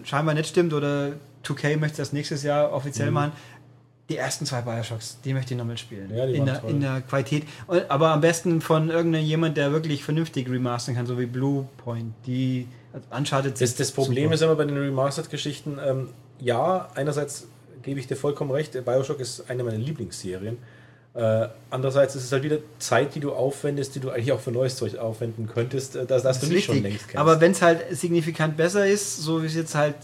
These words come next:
Speaker 1: Uncharted zum Beispiel wäre,
Speaker 2: Ja.
Speaker 1: Dann lohnt sich's, wenn
Speaker 2: Ja.
Speaker 1: ich dann sowas sehe. Dishonored ist ein tolles Spiel, aber der H-D-Remaster,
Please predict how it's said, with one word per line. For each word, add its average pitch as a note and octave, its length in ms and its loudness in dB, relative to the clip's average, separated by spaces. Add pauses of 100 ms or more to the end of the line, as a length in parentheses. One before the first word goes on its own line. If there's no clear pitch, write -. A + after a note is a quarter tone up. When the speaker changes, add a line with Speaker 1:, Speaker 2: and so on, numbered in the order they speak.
(280)
Speaker 1:
Uncharted E3 480 0
zum D#3+ 100 -4
Beispiel D3 380 0
wäre, E3+ 420 2 (180)
Speaker 2:
Ja. A#2 240 -2 (400)
Speaker 1:
Dann C3+ 360 -2
lohnt A#3 220 2
sich's, A#2 340 -4
wenn C3+ 120 4
Speaker 2:
Ja. D3+ 80 2
Speaker 1:
ich C#3 80 -4
dann C#3+ 160 2
sowas D3+ 320 0
sehe. D#3+ 340 4
Dishonored F3 520 2
ist D#3 120 -6
ein E3 100 -2
tolles D#3+ 320 0
Spiel, F#3 320 -2
aber E3 320 4
der D3+ 280 2
H-D-Remaster, F3 1040 2